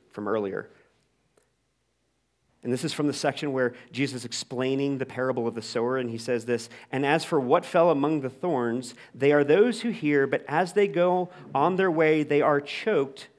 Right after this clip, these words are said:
by the cares and riches and pleasures of life, and their fruit does not mature." Now, I preached on this passage last year, so if you want to go back, I unfortunately can't, like, unpack the entire parable of the sower and preach this sermon, so you can go back and listen to that if you want.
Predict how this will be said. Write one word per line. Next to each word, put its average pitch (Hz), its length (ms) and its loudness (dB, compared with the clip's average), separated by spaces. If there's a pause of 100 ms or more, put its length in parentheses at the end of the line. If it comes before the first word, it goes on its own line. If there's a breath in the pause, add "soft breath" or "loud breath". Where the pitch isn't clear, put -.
(280 soft breath)
by 143 100 0
the 135 80 0
cares 160 520 0
and 131 100 -4
riches 147 300 -4
and 131 100 -8
pleasures 139 360 -4
of 127 100 -8
life, 127 260 0
and 127 80 -6
their 110 80 -4
fruit 135 340 -8 (160 loud breath)
does 110 140 -16
not 117 260 0 (220 loud breath)
mature." - 460 -6 (1200 soft breath)
Now, 120 140 0
I 107 80 0
preached 143 340 -4
on 147 100 0
this 143 140 -2
passage 131 560 -6 (340 loud breath)
last 123 280 0
year, 151 80 -6
so - 120 -6
if 120 120 -6
you 120 80 -4
want 123 180 -2
to 131 60 -6
go 127 120 -2
back, 120 240 -2
I 113 160 -2 (520)
unfortunately 123 520 -8
can't, 123 200 -8
like, 117 160 -4
unpack 120 400 -2
the 127 80 -4
entire 120 300 -2
parable 120 360 -2
of 110 80 -4
the 113 60 -14
sower 123 400 -6 (280 loud breath)
and 123 320 -4
preach 131 260 -10
this 131 140 -6
sermon, 190 320 -2 (220 loud breath)
so - 80 -20
you 123 80 -8
can 113 80 -4
go 120 80 0
back 123 180 4
and 107 80 -4
listen 120 220 -8
to 131 100 -8
that 123 180 0
if 143 100 -10
you 151 80 -2
want. 185 260 -6